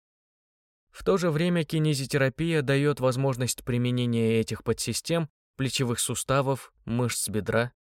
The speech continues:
относительно автономных друг от друга, с тем, чтобы, восстановив их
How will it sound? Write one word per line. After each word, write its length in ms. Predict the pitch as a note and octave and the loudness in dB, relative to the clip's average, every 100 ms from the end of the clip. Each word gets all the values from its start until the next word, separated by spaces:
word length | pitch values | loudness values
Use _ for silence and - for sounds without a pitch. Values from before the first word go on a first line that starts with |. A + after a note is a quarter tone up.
| _ | _
относительно 720 | - C3+ D3+ C#3+ D#3+ D3 C3+ C3 | -6 -2 0 0 -2 -2 0 0
автономных 640 | - C#3 C#3 B2 A#2 G#2 | 0 0 0 0 0 -2
друг 200 | A#2+ A#2 | -4 0
от 140 | A#2+ | 0
друга, 360 | G2+ A#2 A2 G#2+ _ _ - | 0 0 2 0 _ _ -10
с 140 | - | -8
тем, 240 | - C#3 C3 | -2 0 0
чтобы, 260 | D3 C3 | 0 2
восстановив 800 | B2 B2 - B2 A#2 A2+ F#3 F#3 | 2 2 0 0 2 0 -2 0
их 220 | A2 F#2 | -2 -4